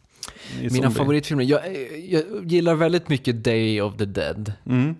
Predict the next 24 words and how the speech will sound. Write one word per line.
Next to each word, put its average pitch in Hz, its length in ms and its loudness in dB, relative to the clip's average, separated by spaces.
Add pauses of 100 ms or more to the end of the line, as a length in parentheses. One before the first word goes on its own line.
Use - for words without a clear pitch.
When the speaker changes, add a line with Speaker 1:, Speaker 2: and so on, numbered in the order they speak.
Speaker 2:
eh, 67 480 -14
när 117 260 -6
de 98 120 0
är 98 80 0
i 98 80 0
bunkern. 104 640 -4 (120)
Speaker 1:
Mm. 139 240 2 (460)
Speaker 2:
Eh, - 80 -12 (880)
jag 135 80 -12
vet 165 60 2
inte 180 120 0
riktigt 147 180 -4
varför. 175 320 0
Det 110 80 2
fin-, 139 340 0
för - 100 -10
där 160 100 2
finns 156 240 -2
det 135 60 -4
liksom 123 280 -2
någon 113 180 0
slags - 340 -8
så 107 80 -2
här 101 180 0